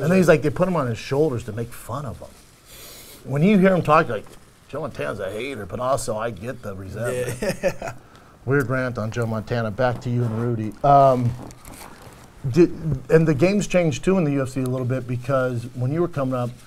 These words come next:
Speaker 1: even me, like, social media wasn't a big deal.
Speaker 2: Mm-mm.
Speaker 1: Like, it, I think it probably started towards the later end of my career, kind of started popping. Like,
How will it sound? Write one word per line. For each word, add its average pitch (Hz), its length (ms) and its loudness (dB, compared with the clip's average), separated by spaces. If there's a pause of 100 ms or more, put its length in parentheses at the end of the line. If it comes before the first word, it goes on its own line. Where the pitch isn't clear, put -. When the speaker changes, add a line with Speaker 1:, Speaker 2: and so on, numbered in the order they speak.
(300)
Speaker 1:
even 196 280 2
me, 175 140 2
like, 113 200 -2 (880)
social 180 360 -4
media 170 180 0
wasn't 127 320 -2
a - 20 -4
big 113 260 -8
deal. 143 460 -8
Speaker 2:
Mm-mm. 113 240 -14
Speaker 1:
Like, 123 120 -6
it, 127 200 -4 (380)
I 143 100 -6
think 202 180 -2
it 175 60 -2
probably 160 220 0
started 151 520 0
towards 156 300 -6
the 123 120 -4
later 131 360 -4
end 156 140 -4
of 156 60 -6
my 151 140 -4
career, 156 400 -6
kind 131 180 -6
of 123 140 -8
started 131 280 -4
popping. 127 380 -4
Like, 120 140 -6